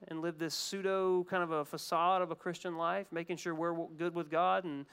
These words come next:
as long as everybody agrees and believes like we do, we'll gather in a room like this, but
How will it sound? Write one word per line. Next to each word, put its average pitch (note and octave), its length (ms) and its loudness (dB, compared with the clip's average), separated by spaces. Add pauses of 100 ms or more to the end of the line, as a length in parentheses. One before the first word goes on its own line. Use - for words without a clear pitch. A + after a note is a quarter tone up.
(200)
as C#3+ 80 -4
long E3+ 240 2
as D#3+ 100 -2
everybody E3+ 420 2
agrees E3 560 -2
and D#3+ 100 -2
believes E3 340 0
like D#3+ 160 0
we E3 140 -2
do, F3+ 200 2
we'll E3 140 0
gather E3 340 4
in E3 80 0
a D3+ 80 -2
room E3 280 -2
like D#3+ 220 0
this, F3 300 -2
but D3 180 0